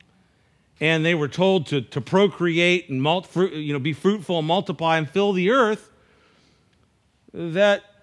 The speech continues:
everyone is kind of the offspring of God from that sense. And that's one hundred percent true. In fact, in other places, Paul makes that argument, that counter argument.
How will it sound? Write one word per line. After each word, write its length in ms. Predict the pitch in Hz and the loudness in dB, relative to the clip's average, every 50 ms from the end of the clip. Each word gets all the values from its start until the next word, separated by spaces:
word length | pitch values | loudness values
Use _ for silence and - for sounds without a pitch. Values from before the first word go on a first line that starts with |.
| _ - | _ -2
everyone 520 | 160 180 190 208 208 202 196 196 202 196 196 | 0 0 0 0 0 0 2 2 2 2 2
is 160 | 196 180 - | 2 0 -2
kind 280 | - - 202 196 196 | -2 -2 0 0 0
of 80 | 190 165 | 0 -2
the 160 | 165 196 185 - | -2 -4 -4 0
offspring 880 | 160 175 202 226 233 - - - - - 160 156 147 135 143 170 175 165 _ _ _ _ _ _ _ _ _ _ _ _ _ _ _ _ _ - | 2 4 6 4 4 2 -2 -10 -12 -8 -4 -4 -2 -2 -4 -6 -10 -12 _ _ _ _ _ _ _ _ _ _ _ _ _ _ _ _ _ -4
of 180 | 175 185 175 | -4 -2 0
God 340 | 214 262 269 277 247 165 - - _ _ _ _ _ _ _ _ _ | 2 2 2 2 2 0 -4 -10 _ _ _ _ _ _ _ _ _
from 140 | - 143 | -6 -4
that 180 | 147 151 160 151 | -4 -4 -4 -4
sense. 400 | - 233 240 208 127 - - - _ _ _ _ - | -4 -4 -4 -4 -6 -10 -18 -20 _ _ _ _ -6
And 140 | 175 180 185 | -6 -4 -2
that's 240 | 196 196 - - - | -2 -4 -4 -4 -4
one 360 | 143 131 123 131 175 208 220 | -4 -4 -2 0 0 2 2
hundred 260 | 208 208 220 220 208 | 0 0 -2 -2 -4
percent 280 | 208 196 165 208 208 - | -6 -6 -6 -6 -6 -6
true. 240 | - 240 247 208 170 | -4 -2 -2 -2 -2
In 140 | 135 143 | -4 -6
fact, 400 | 131 - 202 202 190 180 - - - - - - | -6 -2 -2 0 0 -2 -4 -8 -20 -20 -12 -6
in 120 | 160 165 | -6 -4
other 280 | 175 170 180 180 196 202 | 0 0 0 2 0 -2
places, 520 | 202 - 220 240 262 233 - 175 165 143 | -2 0 0 0 0 0 -2 -4 -4 -4
Paul 360 | - - - 170 165 170 170 160 | -6 -8 -4 -2 0 0 0 -2
makes 320 | 160 160 165 151 - - | -2 -2 -2 -4 -6 -6
that 340 | - 170 165 170 175 - - - - - - - _ _ | -2 0 0 0 0 -4 -6 -20 -20 -20 -20 -20 _ _
argument, 560 | - 180 226 277 277 202 143 147 120 101 95 - _ _ _ _ _ _ _ - | -2 0 2 2 2 0 -2 -4 -6 -6 -8 -12 _ _ _ _ _ _ _ -4
that 220 | 135 147 160 - | -2 -2 -2 -4
counter 400 | - - 196 185 185 185 180 185 | -6 -2 0 0 0 0 -2 0
argument. 460 | 196 233 277 269 165 131 107 92 80 | 0 0 0 -2 -4 -6 -8 -10 -12